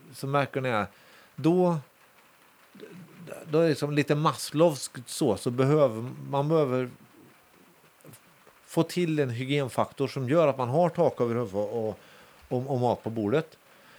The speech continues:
Men, men, men, men, och, och, och, så jag, jag är ödmjuk för att det finns sammanhang och situationer och människor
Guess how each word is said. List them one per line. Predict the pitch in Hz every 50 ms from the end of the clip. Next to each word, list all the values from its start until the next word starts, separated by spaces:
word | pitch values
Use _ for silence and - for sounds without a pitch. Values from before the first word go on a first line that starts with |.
| - -
Men, | 143 147 160 156
men, | 156 156 160 160
men, | 156 156 156 151 147 147 -
men, | 151 156 151 156 156
och, | - 165 165 165
och, | - 165 165
och, | - 156 156 165 160 139 131
så | - - 165
jag, | 165 160 151
jag | 160 160 160
är | 170 170
ödmjuk | 175 175 165 143 123 139 147 - -
för | - 151 139 117
att | 104 -
det | - 131
finns | - - 160 143 113 92 - - -
sammanhang | - - - 175 165 156 151 147 143
och | 135 117
situationer | 110 156 143 120 - - 131 113 104 104
och | 107 107
människor | 110 107 104 98 - - 104 101 104